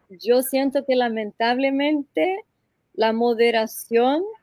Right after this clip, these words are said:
o, o decirle a alguien, "Oye, ¿sabes qué? Tu pensión no va a mejorar porque vamos a terminar con la F P".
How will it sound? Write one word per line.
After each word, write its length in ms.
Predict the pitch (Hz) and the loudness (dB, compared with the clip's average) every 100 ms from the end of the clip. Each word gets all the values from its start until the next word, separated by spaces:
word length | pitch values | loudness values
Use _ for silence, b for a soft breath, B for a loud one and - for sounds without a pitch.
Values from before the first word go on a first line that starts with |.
| _ _ _ _ _ _ | _ _ _ _ _ _
o, 340 | 214 226 220 | 2 4 2
o 160 | - 226 | 2 2
decirle 540 | 214 233 - 247 247 | 4 2 0 2 4
a 160 | 233 226 | 6 6
alguien, 420 | 254 220 254 240 - | 4 2 2 2 0
"Oye, 300 | 240 254 240 | 0 2 0
¿sabes 340 | 240 226 233 - | 0 0 -2 2
qué? 120 | 247 | 2
Tu 180 | 247 247 | 2 -2
pensión 680 | 233 220 202 - 233 254 339 415 _ _ _ _ | 0 -4 -6 -2 0 0 -2 -8 _ _ _ _
no 380 | - 214 220 220 | -10 -2 0 2
va 180 | 214 233 | 2 2
a 40 | |
mejorar 720 | 254 285 294 254 247 247 277 302 | 2 0 0 0 4 4 4 2
porque 400 | 302 269 269 262 | -2 -2 4 4
vamos 500 | 233 262 262 262 269 | 6 4 4 2 2
a 80 | 254 | 2
terminar 480 | 254 240 233 247 247 | 2 0 0 -2 -2
con 180 | 247 | -4
la 140 | 240 226 | -2 -2
F 240 | 220 208 | -2 -8
P". 400 | 196 262 302 208 | -2 0 0 -4